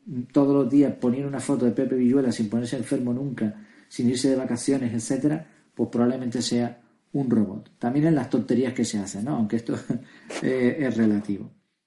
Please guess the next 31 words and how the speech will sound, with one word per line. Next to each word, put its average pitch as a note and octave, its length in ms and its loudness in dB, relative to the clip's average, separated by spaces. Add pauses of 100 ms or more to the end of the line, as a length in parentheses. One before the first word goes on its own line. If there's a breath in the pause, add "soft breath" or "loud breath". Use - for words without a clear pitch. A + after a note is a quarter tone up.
(520)
Ahí, F3 400 8
claro, C#3+ 300 6
por A#2 140 -2
supuesto, C#3 400 4
los A#2 120 6
bots C#3+ 320 4
van D3 200 4
en, B2 640 0
en A#2 220 0
aumento C#3 760 0 (360 soft breath)
en B2+ 160 -2
su - 160 6
sofisticación. - 1300 2 (180)
Cada B2 200 -4
vez C#3 140 0
es C#3 100 2
más C#3+ 180 -2
complicado C3+ 560 0
detectar C3+ 520 -2
si - 220 -4
te - 80 0
está B2 160 -2
escribiendo C#3 600 -2 (420 soft breath)
un C#3 240 -2
robot C#3 520 4
o C#3+ 120 2
te D3 60 4
está C#3 160 -2
escribiendo A#2+ 340 2
una A2 160 4
persona. A#2+ 560 -2